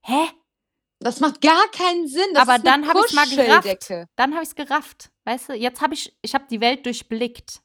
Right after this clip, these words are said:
Speaker 1: jetzt.
Speaker 2: Ja, ja, ja, ja.
Speaker 1: Ist 'n Lifehack, kann man mal ausprobieren, damit der Arm halt nicht kalt wird.
Speaker 2: Ich versuch's.
Speaker 1: <laughs>
Speaker 2: Ich mein,
Speaker 1: Ja,
Speaker 2: jetzt hab ich
Speaker 1: berichte mal.
Speaker 2: hier,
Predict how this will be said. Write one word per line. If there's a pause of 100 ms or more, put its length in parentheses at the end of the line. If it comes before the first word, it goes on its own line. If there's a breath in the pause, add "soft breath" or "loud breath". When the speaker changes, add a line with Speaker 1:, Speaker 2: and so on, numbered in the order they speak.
(140)
Speaker 1:
jetzt.
Speaker 2:
Ja,
ja,
ja,
ja.
Speaker 1:
Ist
'n
Lifehack,
kann
man
mal
ausprobieren,
damit
der
Arm
halt
nicht
kalt
wird. (1500)
Speaker 2:
Ich
versuch's. (320)
Speaker 1:
<laughs> (220)
Speaker 2:
Ich
mein,
Speaker 1:
Ja,
Speaker 2:
jetzt
hab
ich
Speaker 1:
berichte
mal.
Speaker 2:
hier,